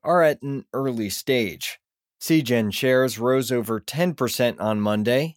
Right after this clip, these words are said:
after news of the talks. The next number up is up to one hundred and fifteen dollars. That's how much Apple cut prices for its iPhone fourteen models in China this month in an effort to boost sales. It's a rare move for Apple,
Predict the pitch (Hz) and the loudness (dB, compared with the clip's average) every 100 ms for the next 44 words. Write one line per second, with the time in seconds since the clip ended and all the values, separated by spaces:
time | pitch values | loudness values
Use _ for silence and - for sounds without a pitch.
0 | _ 127 127 - 101 98 92 95 90 - | _ -6 -6 -6 -4 -4 -6 -10 -14 -4
1 | 127 113 92 - - - _ _ _ _ | 0 0 -2 -8 -10 -14 _ _ _ _
2 | _ _ _ - 117 147 175 208 202 196 | _ _ _ -4 2 2 2 2 2 4
3 | 208 214 - 170 165 - 165 226 - - | 4 4 0 -2 0 -2 -2 -2 -4 -2
4 | 190 185 127 139 147 117 135 135 127 113 | 0 0 2 2 2 0 2 2 0 0
5 | 131 - 135 120 104 113 117 104 80 - | -2 -2 -4 -2 2 2 2 -2 -6 -10
6 | - _ _ _ _ - 135 139 127 127 | -12 _ _ _ _ 0 2 4 2 2
7 | - 127 135 127 120 - 143 - 135 139 | 0 0 0 0 -4 -4 -4 0 0 2
8 | 127 120 - 127 123 - - 135 131 131 | 0 -6 -2 0 0 -2 -2 -2 0 -2
9 | 120 113 127 - - 170 165 123 117 123 | -2 -2 -4 -4 -6 -4 -2 0 0 0
10 | 113 110 95 - 156 165 113 104 - 104 | -2 -4 -4 0 2 2 0 -2 -4 -2
11 | 104 156 - _ _ _ 196 180 135 113 | 0 -2 -6 _ _ _ 2 4 4 2
12 | 135 131 127 107 107 107 - 170 170 117 | -2 -2 -6 -2 -2 -2 0 4 6 4
13 | 80 - - _ _ _ _ - 170 143 | 0 -8 -10 _ _ _ _ -6 -2 -2
14 | 117 123 143 120 135 139 - 113 104 110 | 0 2 2 2 0 0 -2 0 0 0
15 | 139 151 | 0 0